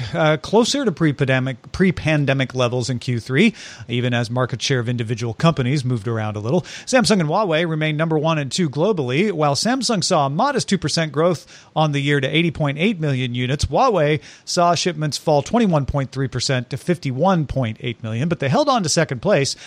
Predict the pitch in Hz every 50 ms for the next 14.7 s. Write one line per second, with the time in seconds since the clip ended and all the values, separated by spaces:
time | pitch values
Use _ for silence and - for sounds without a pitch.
0 | - - - - - _ _ 220 247 269 247 220 202 185 170 190 208 247 285 -
1 | 240 180 123 - - 143 147 - - - 190 208 214 208 - - 170 143 - -
2 | 208 214 196 160 143 - - 254 226 196 139 - 214 175 120 123 120 110 156 185
3 | 247 285 254 180 139 123 - - 156 160 139 147 135 - 175 170 - - 139 151
4 | 147 131 - 147 143 143 135 135 123 - 165 175 175 160 131 135 139 139 135 127
5 | - 151 135 135 120 - - 180 208 180 - - 139 127 - 139 135 123 120 127
6 | 131 135 127 - 117 - - 160 147 139 - - - - - - - 117 - -
7 | 139 143 139 127 - 139 135 127 - 135 131 127 123 - - 156 147 135 135 156
8 | 208 220 220 226 - - - - - - 269 302 - 320 254 233 233 - - 220
9 | 214 202 190 185 - _ - 185 165 160 156 156 214 226 - - - - 233 208
10 | 196 190 233 - - - - 285 311 277 254 190 - - 170 - - - 170 165
11 | 160 156 151 - - 151 139 135 139 139 156 156 123 151 156 151 123 - - 95
12 | - - 208 214 - - 156 135 - 151 143 170 156 175 190 185 190 196 165 143
13 | 196 277 320 302 277 - - 190 180 151 120 120 120 120 135 214 269 - - 113
14 | - - - 110 104 110 123 123 110 117 123 147 156